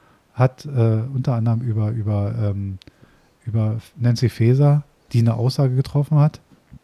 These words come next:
und, ähm, hat gesagt, „Ich möchte von vornherein sagen, dass ich nicht als Oppositionsführer zurück nach Hessen komme. Da war ich nämlich schon.“ Und daraufhin hat Olli Welke in der <laughs> Heute-Show geantwortet, „Ach so, und ich dachte, bei so einer Hessenwahl geht's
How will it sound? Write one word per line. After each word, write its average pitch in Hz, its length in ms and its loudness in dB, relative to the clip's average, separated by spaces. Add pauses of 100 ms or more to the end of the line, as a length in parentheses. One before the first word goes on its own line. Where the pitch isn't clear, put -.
(1300)
und, 123 440 6
ähm, 110 380 4 (540)
hat - 180 -4
gesagt, 98 420 -2 (100)
„Ich 101 160 -10
möchte 131 320 0
von 120 220 0
vornherein 123 540 0
sagen, 98 500 -2 (300)
dass 117 160 -2
ich 113 140 -4
nicht - 220 -2
als - 140 -4
Oppositionsführer 120 960 -2
zurück 120 300 -4
nach 120 180 -2
Hessen 127 220 -4
komme. 120 400 -4 (120)
Da 110 160 2
war 139 200 2
ich - 120 -6
nämlich 87 240 -6
schon.“ 90 300 -10 (480)
Und 117 140 -2
daraufhin 120 340 2
hat 113 140 0
Olli 151 240 2
Welke 123 320 0
in 107 60 0
der 113 140 2
<laughs> - 140 -12
Heute-Show 120 460 2
geantwortet, 117 640 0 (320)
„Ach - 160 -6
so, 156 500 4 (240)
und 123 120 0
ich 117 120 0
dachte, 123 240 -2
bei 113 140 2
so 107 80 -2
einer 107 100 -2
Hessenwahl 110 460 -2
geht's 107 260 -6